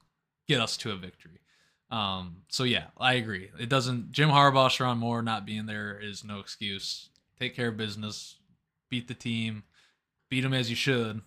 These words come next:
and we can move on to next week when they should do the same thing over again. Um,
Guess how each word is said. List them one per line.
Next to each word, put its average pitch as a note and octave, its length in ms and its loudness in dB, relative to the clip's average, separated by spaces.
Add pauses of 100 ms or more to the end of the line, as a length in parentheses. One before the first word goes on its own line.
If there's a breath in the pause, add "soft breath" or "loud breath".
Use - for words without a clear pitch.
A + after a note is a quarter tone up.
(100)
and G#2 260 -6
we G#2+ 80 -10
can G#2+ 160 -14
move G#2+ 180 -8
on G#2 540 -4
to - 100 -14
next G2 280 -8
week G2 280 -6
when G2 160 -10
they F2+ 80 -10
should F2 160 -10
do F#2 80 -6
the F2+ 80 -14
same F2+ 220 -14
thing G2+ 200 -10
over D3 200 -2
again. - 200 -14 (1600)
Um, D#3 500 6